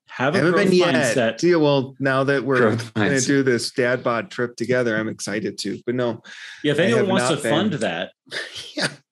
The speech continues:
Speaker 2: yeah.
Speaker 3: Yeah, you know.
Speaker 2: Um, no, I have not been. I'd like to. Um, just hasn't been in the cards for me. My mom did. My mom went and,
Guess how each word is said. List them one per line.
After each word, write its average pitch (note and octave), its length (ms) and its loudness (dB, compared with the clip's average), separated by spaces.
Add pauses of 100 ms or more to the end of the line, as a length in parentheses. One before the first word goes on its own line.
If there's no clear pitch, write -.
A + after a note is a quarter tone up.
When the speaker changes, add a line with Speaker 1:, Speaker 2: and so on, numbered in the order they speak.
(120)
Speaker 2:
yeah. D#3 260 -4 (220)
Speaker 3:
Yeah, G3+ 220 4
you - 80 -12 (280)
know. A2+ 220 2
Speaker 2:
Um, G#2+ 220 -2 (680)
no, G#2+ 140 -4
I A2 120 2
have A2+ 140 2
not G2+ 220 -2
been. G#2 320 -4
I'd B2 200 0
like C3+ 220 0
to. C3+ 300 -2 (320)
Um, G#2+ 420 -8 (1040)
just - 400 -14
hasn't G2+ 300 -8
been G2 140 -8
in G2 60 -10
the G2 80 -10
cards - 320 -10
for G#2 100 -12
me. G#2+ 300 -12
My B2 120 -2
mom B2+ 300 0
did. G2 320 -4
My - 80 -8
mom G#2+ 260 -4
went G2 160 -4
and, A2 300 -8